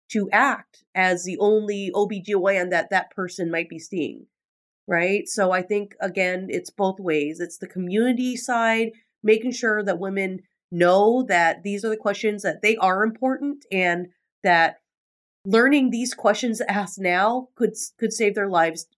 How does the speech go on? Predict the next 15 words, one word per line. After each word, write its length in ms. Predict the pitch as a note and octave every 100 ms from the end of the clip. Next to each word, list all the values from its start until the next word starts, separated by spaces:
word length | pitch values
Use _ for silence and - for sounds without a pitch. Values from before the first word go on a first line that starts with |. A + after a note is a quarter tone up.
| _
further 240 | G3+ F3 F3
down 240 | E3 E3
the 80 | F3
road. 420 | E3+ E3 G3 B3+ A#3+ - _
And 160 | - G3
then 80 | G3
again, 380 | F#3+ G3 G3 G3
making 320 | G#3+ A#3+ A#3
sure 260 | - A3
that 200 | G#3 G#3 -
all 300 | A3+ C4+ C4+
forms 480 | - A#3+ B3 A3
of 160 | G3+ F3+
clinics 640 | - G#3+ G#3 G#3+ - - -
and 360 | F3+ E3+ E3+